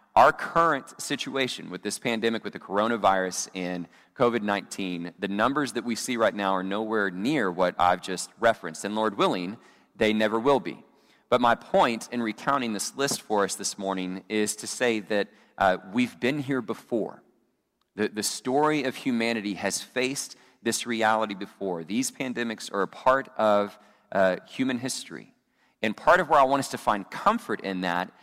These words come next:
is that God was sovereign then, He's sovereign now, and He'll be sovereign tomorrow, right? Though there is this uncertainty that often comes with these situations and this disruption,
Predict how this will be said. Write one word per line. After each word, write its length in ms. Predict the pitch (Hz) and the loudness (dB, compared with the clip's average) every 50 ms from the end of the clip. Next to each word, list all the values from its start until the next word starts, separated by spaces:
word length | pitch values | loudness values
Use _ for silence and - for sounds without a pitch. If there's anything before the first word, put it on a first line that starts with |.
| - - _ - - | -20 -20 _ -2 0
is 200 | 120 123 - - | 0 0 0 0
that 280 | 127 123 - 101 92 | -2 -2 -2 -4 -2
God 340 | - 113 113 131 147 156 135 | 2 4 6 6 6 4 2
was 120 | 120 113 | 0 -4
sovereign 580 | - - - - 113 127 120 - 107 98 95 82 - - | -4 0 2 4 4 4 2 2 -4 -6 -6 -6 -6 -2
then, 480 | 107 113 131 139 147 156 160 175 175 - _ _ _ _ _ _ _ | -2 0 0 0 -2 -6 -10 -12 -14 -16 _ _ _ _ _ _ _
He's 200 | - 110 101 - | -8 -6 -6 -4
sovereign 520 | - - 117 101 98 85 87 85 85 85 | 0 4 4 4 4 4 0 -6 -4 -2
now, 520 | 90 92 98 101 101 101 101 98 95 92 _ _ _ _ _ - | -2 0 0 0 0 -2 -4 -8 -10 -12 _ _ _ _ _ -10
and 140 | 92 90 82 | -10 -8 -6
He'll 160 | 87 92 90 | -6 -6 -6
be 180 | 85 92 90 | -4 -6 -6
sovereign 640 | 82 - - - 92 90 87 85 85 85 82 80 76 _ _ _ _ _ _ | -6 -6 -2 2 2 2 2 0 -2 -10 -10 -10 -12 _ _ _ _ _ _
tomorrow, 460 | - - 85 73 69 58 55 52 50 _ _ _ _ _ _ _ _ _ _ _ _ _ _ _ _ | -14 -12 -10 -10 -10 -10 -12 -16 -20 _ _ _ _ _ _ _ _ _ _ _ _ _ _ _ _
right? 240 | - 85 87 92 90 - _ - 95 | -2 0 0 0 -2 -4 _ -12 -2
Though 300 | - 117 127 143 147 160 | 2 4 6 6 6 4
there 260 | 151 123 127 120 117 | 2 0 2 2 2
is 140 | 110 104 - | 2 0 -2
this 260 | - 101 101 - - - | -4 -4 -4 -4 -4 -4
uncertainty 680 | 113 110 101 92 - - 135 135 123 135 135 113 117 113 | -4 -2 -2 -4 -4 -2 -2 -2 -2 -2 -6 -6 -6 -6
that 120 | 98 101 | -2 0
often 320 | 98 92 90 - - 95 - | 0 0 0 -2 -8 -14 -10
comes 440 | - - - 117 117 123 117 117 | -6 -2 -2 0 0 -2 -6 -8
with 120 | 98 104 98 _ | -8 -10 -10 _
these 340 | - 101 95 92 87 - - - _ _ _ _ | -8 -8 -6 -6 -6 -8 -12 -14 _ _ _ _
situations 760 | - - 135 - - 113 101 101 101 101 - - 101 95 90 | -10 -8 -6 -6 -6 -4 -2 0 0 0 -2 -4 -6 -8 -8
and 140 | 95 92 95 | -8 -8 -6
this 120 | 90 - | -8 -8
disruption, 760 | - 85 - - - - 123 117 - - - 85 80 78 | -8 -10 -10 -4 2 2 2 2 2 -4 -8 -8 -10 -12